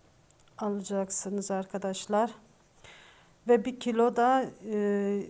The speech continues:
ince yarmam var. Buna sefer kitel deniliyor, yarma incesi deniliyor. Eğer bunu bulamazsanız, e, bunun yerine irmik kullanabilirsiniz. Ölçülerim birebirdir.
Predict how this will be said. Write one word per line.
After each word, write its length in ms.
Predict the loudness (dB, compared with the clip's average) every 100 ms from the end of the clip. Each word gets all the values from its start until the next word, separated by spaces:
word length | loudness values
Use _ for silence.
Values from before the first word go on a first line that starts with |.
| -12 -4
ince 340 | -2 2 4
yarmam 760 | 6 8 6 6 4 4 4 2
var. 300 | 2 0 -4
Buna 440 | 0 4 4 4
sefer 480 | 0 -2 0 -2 -2
kitel 420 | -6 4 4 4
deniliyor, 560 | 2 2 0 2 2 2
yarma 460 | 4 4 2 0
incesi 540 | 0 0 -2 -4 -4 -4
deniliyor. 680 | -2 0 0 0 0 -2 -6 -20 -20 -20 -16 0
Eğer 320 | 4 4 2
bunu 240 | 0 0
bulamazsanız, 960 | 2 4 4 4 2 0 0 0 -2 -6 -16 -20 -20 -18 -10
e, 180 | -8 -2
bunun 240 | 0 4
yerine 360 | 4 4 2 2
irmik 380 | 0 0 -2
kullanabilirsiniz. 1300 | 0 2 4 2 0 2 0 0 0 2 2 0 0
Ölçülerim 840 | 0 0 -4 -2 0 0 0 0
birebirdir. 800 | 0 2 2 2 2 0 -4